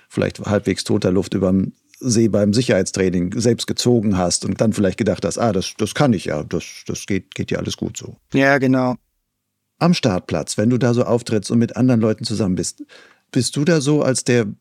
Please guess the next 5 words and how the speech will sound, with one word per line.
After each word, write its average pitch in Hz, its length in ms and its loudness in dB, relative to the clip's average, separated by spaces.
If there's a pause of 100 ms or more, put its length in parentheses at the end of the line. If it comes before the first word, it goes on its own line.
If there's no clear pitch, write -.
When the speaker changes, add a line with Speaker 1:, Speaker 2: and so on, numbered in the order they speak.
(100)
Speaker 1:
Bedenkenträger 143 1400 0 (240)
eigentlich 147 480 -2
bekannt 143 440 0
in 143 120 2
deiner 135 380 2